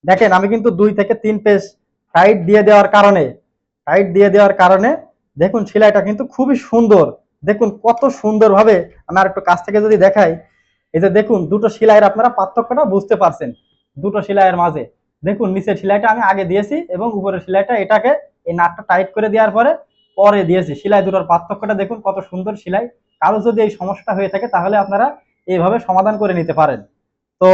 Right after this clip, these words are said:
ভিডিওটি ভালো লাগলে একটি লাইক দিবেন, আর চ্যানেলে নতুন হয়ে থাকলে চ্যানেলটা সাবস্ক্রাইব করে যাবেন। কারোর ক্ষেত্রে যদি উপরের সেলাইটা গিরা হয়, তো সেক্ষেত্রে আপনারা কি করবেন, সেটা আমি আপনাদেরকে পরবর্তী ভিডিওতে দেখিয়ে দিব। যেটা আমি নিচের সেলাই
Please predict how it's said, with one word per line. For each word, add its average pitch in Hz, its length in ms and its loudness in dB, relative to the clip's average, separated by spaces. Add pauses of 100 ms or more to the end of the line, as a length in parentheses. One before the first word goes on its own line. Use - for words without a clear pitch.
(120)
ভিডিওটি 190 380 2
ভালো 185 300 2
লাগলে 233 200 2
একটি 226 220 -2 (460)
লাইক 156 280 2
দিবেন, 185 180 0
আর 170 180 2
চ্যানেলে 190 220 -2 (140)
নতুন 208 180 -4
হয়ে 202 180 -4
থাকলে 254 200 -6
চ্যানেলটা 208 300 -6 (100)
সাবস্ক্রাইব 190 400 -2
করে 180 160 -6
যাবেন। 135 220 -4 (360)
কারোর 220 240 2
ক্ষেত্রে 247 280 0 (200)
যদি 220 180 2 (160)
উপরের 226 320 0
সেলাইটা 226 320 0
গিরা 208 260 0
হয়, 185 260 2 (400)
তো - 40 -14
সেক্ষেত্রে 226 480 -2
আপনারা 254 260 2
কি 247 140 -14
করবেন, 208 280 0
সেটা 208 220 -4
আমি 208 140 -2
আপনাদেরকে 233 340 -6
পরবর্তী 208 420 -4
ভিডিওতে 190 380 -4
দেখিয়ে 185 340 -4
দিব। 233 80 -4 (440)
যেটা 190 180 -4
আমি 226 120 -2
নিচের 226 240 -2
সেলাই 214 220 -2